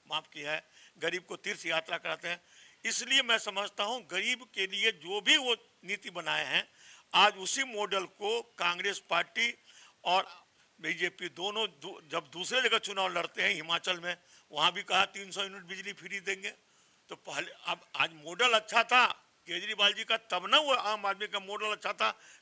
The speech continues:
तब ना वो स्वीकार किया और तब ना कहा कि अच्छा स्कूल बनाएंगे। आज स्वास्थ्य का लाभ में बहुत अच्छा स्वास्थ्य मिल रहा। तो मैं समझता हूँ जिस स्तर का मैं राजनीति करता हूँ उस स्तर के लोगों के लिए आम आदमी पार्टी बहुत फायदे का काम किया है।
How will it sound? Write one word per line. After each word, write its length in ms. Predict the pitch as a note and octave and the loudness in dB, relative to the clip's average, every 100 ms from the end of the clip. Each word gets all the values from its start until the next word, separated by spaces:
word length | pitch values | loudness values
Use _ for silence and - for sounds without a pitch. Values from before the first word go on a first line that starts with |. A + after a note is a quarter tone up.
| - | 2
तब 160 | F3 G3 | 4 8
ना 80 | D#4+ | 6
वो 140 | C4 | 6
स्वीकार 420 | - A3+ G3 F3+ | 0 2 6 6
किया 280 | - E3+ A3+ G3 - - - - | 4 4 6 6 2 -20 -14 -2
और 200 | F3+ - | -2 2
तब 180 | G#3 A#3+ | 0 4
ना 80 | C#4 | 6
कहा 220 | B3+ A3 | 8 8
कि 120 | A3+ | 8
अच्छा 280 | G#3+ - G3+ | 4 4 2
स्कूल 260 | F3+ - F#3 | 2 -4 -8
बनाएंगे। 480 | E3+ E3+ F3+ G#3+ G#3 - - - - - - | -4 -2 0 -2 -4 -6 -20 -20 -16 -14 -2
आज 200 | D3 E3 - | 2 2 -2
स्वास्थ्य 480 | - E3+ F#3+ - - | 0 4 4 0 -2
का 60 | G3 | 0
लाभ 300 | F#3 F#3+ F3+ | 2 0 0
में 100 | G3 G3+ _ - | -8 -8 _ -10
बहुत 240 | D3 F#3 | -10 -8
अच्छा 180 | E3 G3 | -6 -4
स्वास्थ्य 340 | F#3+ F#3 - | -4 -6 -6
मिल 100 | G3 | -4
रहा। 160 | G3+ G3+ _ - - - | -2 -2 _ -20 -20 -14
तो 80 | G3+ | 0
मैं 160 | A3 A#3+ | 2 2
समझता 440 | A#3 G#3+ G#3 A#3 | 0 -2 -2 -2
हूँ 180 | A#3 G#3 | -2 -4
जिस 220 | C#4 C#4 B3+ | -6 -4 -4
स्तर 240 | - A#3+ A3+ | -4 -4 -2
का 160 | A3 | 0
मैं 180 | G3+ G3 | 0 0
राजनीति 420 | F#3+ F#3+ F#3 A#3 - | 0 -2 -6 -14 -6
करता 300 | E3+ - A#3+ | -6 2 4
हूँ 180 | B3 C#4+ _ - - - | 4 0 _ -20 -20 -2
उस 220 | D4 - A#3 | 2 4 2
स्तर 240 | G3+ A3+ A3 | 2 0 0
के 160 | A#3 | -2
लोगों 240 | F#3+ F#3+ G#3 | -4 -4 -6
के 160 | - G#3 | -6 -6
लिए 240 | G#3 A#3+ - _ - | -2 -2 -4 _ -8
आम 220 | F#3+ F#3+ | -6 -4
आदमी 240 | F3 E3+ G3+ E3+ | -6 -6 -10 -4
पार्टी 280 | C#3+ - E3+ C3 | -4 -6 -16 -12
बहुत 320 | G#2+ G3 - _ - _ _ | -6 -6 -6 _ -20 _ _
फायदे 320 | - C#3 E3+ A#3+ | -4 -2 2 0
का 100 | A3+ | 0
काम 260 | G3 F#3+ F#3 | 2 0 0
किया 260 | F#3 F#3 | -4 0
है। 200 | D3 F3+ | 2 0